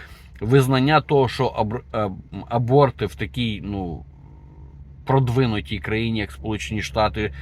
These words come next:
визнавати, що це є проблема, це нормально, але заборона абортів,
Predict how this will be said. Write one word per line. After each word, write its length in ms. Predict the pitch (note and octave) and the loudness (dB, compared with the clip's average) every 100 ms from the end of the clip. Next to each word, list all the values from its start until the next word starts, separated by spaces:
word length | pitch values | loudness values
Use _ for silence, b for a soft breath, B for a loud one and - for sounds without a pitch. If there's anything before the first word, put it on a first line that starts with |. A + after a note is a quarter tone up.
| B B | B B
визнавати, 540 | A#2 A#2 A#2 A#2+ A#2+ | -2 2 4 4 2
що 140 | - - | -6 -6
це 180 | A#2 | -2
є 100 | A#2 | -2
проблема, 540 | - A#2+ A2 C3 B2+ A2 | 0 -2 0 2 2 2
це 160 | - | 0
нормально, 600 | A2 A2+ A#2+ C#3+ D3 B2 - | 0 0 4 6 6 2 0
але 340 | A#2 B2 B2 B B B B | 2 4 4 B B B B
заборона 600 | A2+ C3+ C3+ D3+ E3+ D#3+ | 2 4 4 4 4 2
абортів, 680 | B2+ C3 D3+ F3 - C3+ - | 0 0 2 2 2 0 0